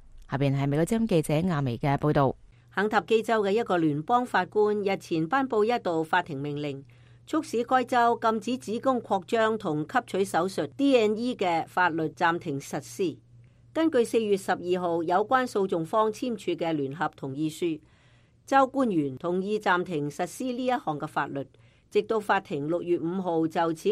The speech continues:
Speaker 2: 案舉行聽審。肯塔基州共和黨籍州長馬特貝文四月十號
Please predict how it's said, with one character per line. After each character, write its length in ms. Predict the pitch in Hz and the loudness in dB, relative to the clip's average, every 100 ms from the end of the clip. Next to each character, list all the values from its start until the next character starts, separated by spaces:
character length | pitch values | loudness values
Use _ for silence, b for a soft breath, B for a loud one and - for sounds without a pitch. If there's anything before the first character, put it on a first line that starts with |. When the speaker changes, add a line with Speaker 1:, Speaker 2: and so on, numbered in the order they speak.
| 226 | 0
Speaker 2:
案 140 | 180 | -2
舉 220 | 165 180 | -2 -4
行 160 | 196 131 | -4 -8
聽 220 | - 151 | -8 -8
審。 320 | 147 127 135 160 _ _ _ _ _ b b b | -8 -10 -12 -16 _ _ _ _ _ b b b
肯 160 | 185 285 | -2 0
塔 140 | 311 | 0
基 240 | 202 262 254 | 0 0 2
州 260 | 247 233 | 4 4
共 220 | - 214 190 | 4 2 4
和 180 | 160 | 2
黨 240 | 160 175 240 | 2 0 2
籍 140 | 202 | 0
州 260 | 160 247 233 | 2 2 2
長 320 | 190 175 208 | 2 0 0
馬 240 | 175 180 | 0 0
特 100 | 196 165 | 2 -2
貝 260 | - 185 | 0 0
文 220 | 170 131 135 | 0 -6 -4
四 200 | 208 202 | 0 0
月 140 | 175 | 0
十 140 | - | 0
號 380 | 147 147 151 139 | -2 -2 -6 -6